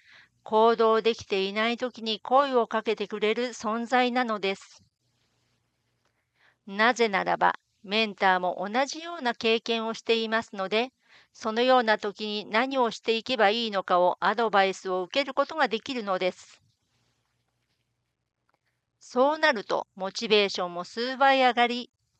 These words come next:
それまでの成長スピードと比べ物にならないくらい一気に加速されることがあるんです。「あれ？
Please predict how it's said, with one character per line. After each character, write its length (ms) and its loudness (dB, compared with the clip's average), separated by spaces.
そ 180 -4
れ 160 2
ま 160 4
で 140 -2
の 160 -8
成 320 0
長 260 -2
ス 220 -12
ピ 220 -4
ー 40 -6
ド 120 -4
と 200 -8
比 120 -14
べ 120 0
物 280 -2
に 140 -10
な 140 -4
ら 160 2
な 140 0
い 100 -4
く 100 -10
ら 140 4
い 180 -2
一 180 -10
気 140 -14
に 160 -8
加 220 -10
速 260 -8
さ 160 0
れ 160 2
る 120 -8
こ 120 -2
と 140 -4
が 120 8
あ 60 4
る 160 -4
ん 60 -10
で 160 -2
す。 240 -20
「あ 180 6
れ？ 220 2